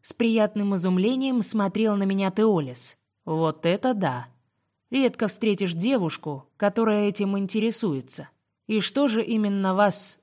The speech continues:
в магии привлекает, леди Эджения?» Но тут даже Кайлиса ответить не успела. Смотря на меня с нескрываемой иронией, Дэриан невозмутимо произнес: «Внесу разнообразие, и теперь я отвечу за леди Эджению,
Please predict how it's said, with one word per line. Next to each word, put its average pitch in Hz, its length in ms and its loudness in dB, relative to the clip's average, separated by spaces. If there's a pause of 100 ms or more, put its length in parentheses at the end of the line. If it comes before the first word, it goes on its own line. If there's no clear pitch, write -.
в 180 180 -4
магии 180 460 0
привлекает, 170 840 0 (380)
леди 233 380 2
Эджения?» 214 640 0 (420)
Но 196 220 0
тут 214 300 0
даже 208 240 0
Кайлиса 214 640 2
ответить 170 400 -2
не 175 100 -2
успела. 160 560 -2 (280)
Смотря 214 460 0
на 202 100 0
меня 202 280 0
с - 100 -6
нескрываемой 196 800 0
иронией, 202 680 0 (340)
Дэриан 277 520 4
невозмутимо 226 720 2
произнес: 170 680 -2 (680)
«Внесу 247 420 2
разнообразие, 226 960 4 (240)
и 214 80 -2
теперь 220 320 2
я 214 280 4
отвечу 220 460 -2
за 202 160 2
леди 185 320 2
Эджению, 147 580 -6